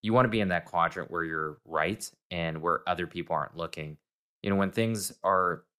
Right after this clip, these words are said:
you know, where everybody's investing, prices go up, competition goes up, it just becomes harder to make money. But going back to your question, access first, and then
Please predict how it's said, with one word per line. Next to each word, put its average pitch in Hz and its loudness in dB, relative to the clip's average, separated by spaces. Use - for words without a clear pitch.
you 87 -4
know, 85 0
where 85 2
everybody's 92 0
investing, 82 -4
prices 82 -2
go 78 -4
up, 76 -2
competition 80 -2
goes 78 -4
up, 78 -2
it - -16
just 98 -10
becomes 82 -4
harder 78 0
to 76 -8
make 76 -14
money. 80 -6
But - 0
going 107 2
back 90 2
to - -12
your 85 -10
question, 80 -4
access 85 -2
first, 78 -8
and 80 -8
then 80 -4